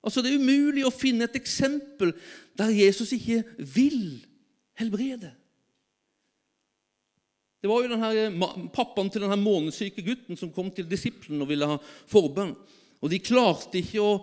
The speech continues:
helbrede. Selv om de ikke klarte det, så betydde ikke det at ikke det var Guds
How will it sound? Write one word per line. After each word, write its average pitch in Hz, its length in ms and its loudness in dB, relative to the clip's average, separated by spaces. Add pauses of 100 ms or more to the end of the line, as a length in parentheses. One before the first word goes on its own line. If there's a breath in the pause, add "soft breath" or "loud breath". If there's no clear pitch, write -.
(140)
helbrede. 202 640 -2 (1300 soft breath)
Selv 233 240 2
om 254 80 4
de 240 140 0 (100)
ikke 254 300 -4
klarte 269 480 -2
det, 262 100 -8
så - 80 -10
betydde 269 560 -6
ikke 233 160 -6
det 220 140 0
at 214 100 -8
ikke 214 320 -4 (380 loud breath)
det 170 100 0
var 202 80 0
Guds - 300 -6